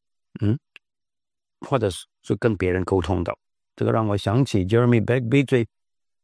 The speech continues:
当代最重要的音乐神学家，theologian of music，他讲的是 nuance，啊，一些，呃，metaphor，一些的不稳定的比喻、寓意、暗喻，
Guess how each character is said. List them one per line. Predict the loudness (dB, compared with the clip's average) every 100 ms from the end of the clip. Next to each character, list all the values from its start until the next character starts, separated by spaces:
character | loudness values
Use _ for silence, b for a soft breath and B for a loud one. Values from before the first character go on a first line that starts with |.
| _
当 | -4 0
代 | 0
最 | 2 0
重 | 2 -2
要 | 0 -2
的 | -2 -2
音 | 4 4 6
乐 | 4
神 | 2 0
学 | 2 0
家， | 0 -4 -6 _ _ _
theologian | 2 4 4 4 0 0
of | -6
music， | 0 6 6 4 -2 -12 B B
他 | -4 -4
讲 | -2 -4 0
的 | -4
是 | -4 -2 -2 -2 _
nuance， | 4 4 2 -4 -10 -12 -14 _ _ _
啊， | -8 -2
一 | -2
些， | -2 0 2 2 _ _ _ -20 _
呃， | -4
metaphor， | 2 2 2 2 0 -2
一 | -2 -2
些 | 2 0
的 | 0 -4 -4 b b _ _
不 | 0 2
稳 | -2 -4 0
定 | 2 2
的 | -2 -8 -4
比 | 2 2
喻、 | 6 4 4 _ _ _ _ _
寓 | 4 6
意、 | 6 4 2
暗 | -2 -2
喻， | 0 -2